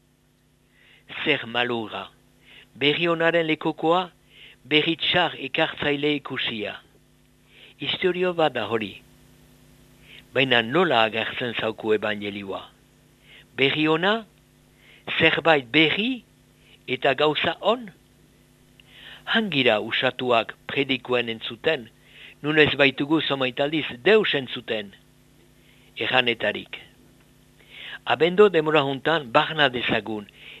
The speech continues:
ebangelioaren gostua. Irakurtuz berdin etxean, ebangelio hori, hobeki entzunez elizan,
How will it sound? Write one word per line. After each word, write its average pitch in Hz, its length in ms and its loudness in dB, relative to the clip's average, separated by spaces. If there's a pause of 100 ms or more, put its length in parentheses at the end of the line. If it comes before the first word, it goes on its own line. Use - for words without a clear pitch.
ebangelioaren 131 1000 2
gostua. 107 720 -4 (760)
Irakurtuz 160 760 0
berdin 151 580 -2 (340)
etxean, 180 600 -4 (1200)
ebangelio 117 680 -4
hori, 180 260 -4 (680)
hobeki 131 600 0
entzunez 175 460 -2
elizan, 170 560 -2